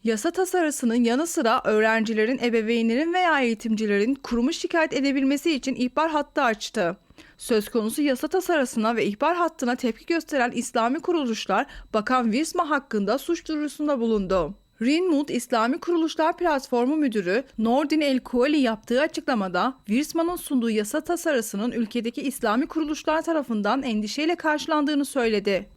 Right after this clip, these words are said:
El Kuali, bakanlığa bağlı olmayan eğitim kurumlarını denetleme fikrinin hükümetin koalisyon ortaklarından Başbakan Mark Rutte'nin liderliğini yaptığı Özgürlük ve Demokrasi için Halk Partisi başta olmak üzere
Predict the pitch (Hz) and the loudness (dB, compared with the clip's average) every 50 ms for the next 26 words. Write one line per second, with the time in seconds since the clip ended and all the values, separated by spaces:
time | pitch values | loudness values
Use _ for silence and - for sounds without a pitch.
0 | - - 208 226 240 226 - 262 269 262 269 311 294 254 262 262 - 233 220 214 | -8 -4 -2 0 0 0 0 2 2 4 4 4 2 2 2 2 0 -2 -2 0
1 | - 247 269 320 349 359 349 349 349 311 294 302 302 302 233 - 277 320 339 339 | 0 0 0 2 2 2 2 2 2 2 2 2 2 2 2 2 2 2 2 2
2 | 294 240 233 254 254 240 233 226 - 320 330 - - 349 349 330 330 320 294 294 | 2 2 0 0 0 0 -2 -2 -2 -4 -4 -2 0 0 2 2 2 2 2 0
3 | 349 302 285 262 262 269 262 294 294 311 349 349 - 302 - 233 220 196 190 208 | 0 2 2 2 2 0 0 -2 -2 -2 -2 -4 -6 -6 -6 -4 -4 -2 -2 -2
4 | 247 302 - - - 214 208 - 240 226 233 240 - 370 370 - 294 262 254 247 | -2 -2 -4 -4 -6 -4 0 0 0 2 0 -2 -4 -6 -4 0 0 2 2 2
5 | 262 254 - 349 359 349 339 - 311 294 269 - 254 240 220 202 180 180 202 240 | 0 -2 -2 -2 0 0 0 0 -2 -2 -2 0 -2 0 0 0 0 0 2 2
6 | 240 - 214 277 302 - - - - 330 330 339 254 254 247 240 - 262 311 - | 2 2 0 0 0 -2 -4 0 0 2 2 2 2 2 0 0 -4 -8 -6 -4
7 | - 339 311 320 320 285 269 269 247 269 277 269 269 269 277 262 302 330 330 277 | -2 0 0 2 2 2 2 2 2 2 2 2 4 4 2 2 2 2 2 0
8 | 226 - - - 202 240 - - 180 202 202 - - 214 220 294 302 330 339 320 | 0 0 0 0 0 0 0 0 0 0 0 -2 -2 -2 -2 -2 0 0 0 2
9 | 311 294 269 277 262 277 302 285 - 339 285 - 254 247 202 220 240 285 285 - | 2 2 2 0 0 -2 -4 -2 -2 -2 -2 -2 -2 -2 0 0 -2 -2 0 0
10 | 330 320 311 - 285 269 269 214 226 226 226 - - 294 262 262 254 254 311 320 | 0 0 0 -2 -4 -6 -4 -2 -2 -2 -2 -2 -2 0 0 2 2 0 0 -2
11 | - 277 - 214 175 190 - | -4 -4 -2 -2 -2 -2 -4